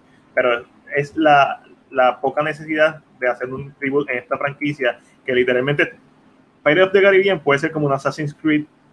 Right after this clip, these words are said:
de película. Tú puedes, los piratas llevan tantos siglos existiendo que no, la, no tienes que, puede ocurrir en el mismo universo, no tienes que separarlo.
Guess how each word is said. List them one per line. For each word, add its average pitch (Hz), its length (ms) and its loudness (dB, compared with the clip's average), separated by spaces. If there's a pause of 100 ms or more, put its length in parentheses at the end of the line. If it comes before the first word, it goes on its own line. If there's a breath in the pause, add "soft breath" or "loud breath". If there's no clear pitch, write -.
(160)
de 131 100 -4
película. 123 500 -4 (440)
Tú 123 100 -6
puedes, 139 240 -4 (160)
los 131 140 -4
piratas 135 420 0
llevan 175 260 0
tantos 151 560 -4 (440)
siglos 165 360 0
existiendo 143 800 -4 (800)
que - 80 -20 (320)
no, 127 120 -4
la, 143 260 -2
no 127 180 -6
tienes 147 300 -4
que, 147 420 2
puede 135 140 2
ocurrir 156 340 -2
en 165 60 -2
el 160 100 -6
mismo 156 200 -8
universo, 135 500 -2
no 117 80 -12
tienes 127 180 -10
que 143 80 -12
separarlo. 113 480 0